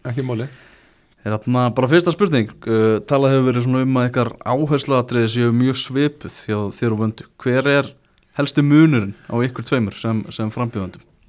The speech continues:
Speaker 1: Eh, ég, ég held að, að ég sé að tala fyrir smá breytingu, eða sé, er, munurinn sem er eins og, eins og ég sé þetta, er það að ég tala um að, hérna,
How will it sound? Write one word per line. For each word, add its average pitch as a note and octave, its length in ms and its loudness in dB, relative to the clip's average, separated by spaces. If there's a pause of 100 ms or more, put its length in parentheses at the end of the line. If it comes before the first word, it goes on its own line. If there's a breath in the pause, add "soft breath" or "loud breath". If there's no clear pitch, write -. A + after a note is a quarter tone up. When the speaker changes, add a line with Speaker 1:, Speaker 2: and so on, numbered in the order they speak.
(100)
Speaker 1:
Eh, B2+ 440 -4
ég, D3 240 -2 (120)
ég D3+ 140 4
held E3+ 220 2
að, D3+ 240 2 (380)
að C3 180 -4 (440)
ég C#3+ 160 2
sé D3 160 -2
að C#3 100 -6
tala C#3+ 240 2
fyrir C#3 220 2
smá C#3 200 -2 (500)
breytingu, C#3+ 600 0 (200)
eða A#2+ 240 -2
sé, B2+ 160 -4
er, A#2+ 220 -4 (380)
munurinn C3 520 -2
sem B2 180 -4
er B2 160 -4
eins A#2 240 -4
og, - 80 -8
eins A#2 160 -6
og A#2 80 -4
ég B2+ 200 -2
sé B2+ 180 -4
þetta, G2+ 180 -8
er A2 120 -6
það A#2+ 180 -6
að G#2 100 -6
ég A2+ 240 -4
tala A#2 280 -4
um A2 120 -6
að, G#2 240 -6
hérna, G#2 360 -8